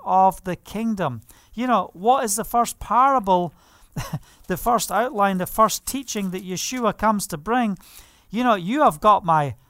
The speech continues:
law, you have my Torah, you have my Ten Commandments." <clears throat> The plan of Yeshua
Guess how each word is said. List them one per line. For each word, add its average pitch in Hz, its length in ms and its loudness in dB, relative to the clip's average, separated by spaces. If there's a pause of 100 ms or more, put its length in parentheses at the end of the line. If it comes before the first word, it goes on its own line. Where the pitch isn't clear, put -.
(120)
law, 139 540 4
you 196 180 -4
have 214 160 2
my 160 200 0
Torah, 147 480 -2
you 226 160 -4
have 226 140 0
my 180 160 0
Ten 165 280 -4
Commandments." 131 640 -6 (680)
<clears throat> - 40 -4 (2500)
The 185 140 -2
plan 247 340 4
of 214 120 2
Yeshua 214 760 -2